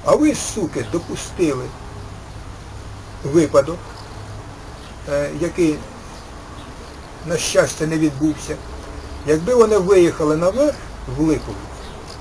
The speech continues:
і обстріляли туди, то центру Кагарлика б не було. Не було. Був би оттуда, так сказати, обстріл, обстріл, зачистка центру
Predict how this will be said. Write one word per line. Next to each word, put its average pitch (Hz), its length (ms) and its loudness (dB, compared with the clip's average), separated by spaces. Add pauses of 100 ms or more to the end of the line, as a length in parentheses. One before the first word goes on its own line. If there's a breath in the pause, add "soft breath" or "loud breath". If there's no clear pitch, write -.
(140)
і 202 260 6 (160)
обстріляли 185 680 6
туди, 156 380 0
то 180 80 0
центру 233 420 4
Кагарлика 165 560 4
б 123 200 -2
не 180 100 4
було. 151 340 2 (760)
Не 277 260 12
було. 175 560 -2 (280)
Був 208 240 -4
би 175 140 2
оттуда, 151 460 0 (840)
так 139 200 -4
сказати, 147 240 0 (500)
обстріл, 240 460 0 (680)
обстріл, 233 340 -4 (440)
зачистка - 600 0 (100)
центру 233 320 0